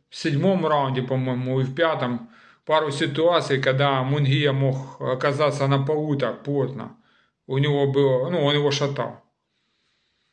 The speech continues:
И это один из лучших боёв Деревянченко, э, за его карьеру. Он вроде бы и титулов не выиграл, но со всеми топ, э, боксёрами, по-моему, даже с Головкиным, если я не путаю, он провёл достойнейшие поединки.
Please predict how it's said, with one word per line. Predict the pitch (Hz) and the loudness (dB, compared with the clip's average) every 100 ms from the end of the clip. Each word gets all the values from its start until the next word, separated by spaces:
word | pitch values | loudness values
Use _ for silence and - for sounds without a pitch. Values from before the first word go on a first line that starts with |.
| _ _ _ _ - 151 | _ _ _ _ -10 -2
И | 156 | 0
это | 160 156 | 2 2
один | 151 160 | 0 0
из | 151 139 | -2 -2
лучших | 156 147 139 | -2 0 2
боёв | 139 139 139 | 2 2 2
Деревянченко, | 135 139 147 190 170 131 120 123 117 - _ _ _ _ _ _ _ _ | 2 2 2 0 0 -2 -4 -4 -6 -10 _ _ _ _ _ _ _ _
э, | 135 120 117 113 110 113 117 | -12 -10 -12 -14 -14 -16 -8
за | 120 | 0
его | 151 139 139 | 0 0 0
карьеру. | 143 135 120 113 110 - _ 143 | 0 0 -2 -4 -8 -18 _ -6
Он | 147 | -2
вроде | 170 160 151 | 0 0 0
бы | 165 | 0
и | 156 | 0
титулов | 208 202 147 131 127 | -2 0 2 2 2
не | 139 | 2
выиграл, | 135 135 120 123 131 | 4 2 2 0 0
но | 151 151 139 135 - - _ | 0 0 -2 -6 -16 -20 _
со | - 160 | -2 -2
всеми | 135 170 151 143 | 0 0 0 0
топ, | 143 151 139 | 0 0 0
э, | 143 131 127 | 2 4 2
боксёрами, | 127 151 - 208 165 127 | 2 -2 0 2 2 2
по-моему, | 170 170 147 | 0 2 0
даже | 139 139 | 2 0
с | 131 | 0
Головкиным, | 151 185 147 127 120 117 | 0 0 0 -2 -2 -2
если | - 123 | -2 -2
я | |
не | 123 | -4
путаю, | 120 120 104 101 - _ - - - _ 143 | -8 -12 -12 -12 -14 _ -20 -20 -20 _ -8
он | 151 | -2
провёл | 151 160 151 147 | 0 2 2 2
достойнейшие | 139 139 156 139 135 135 131 | 2 2 0 0 0 0 -2
поединки. | 127 127 120 113 107 139 | -2 -4 -4 -8 -12 -18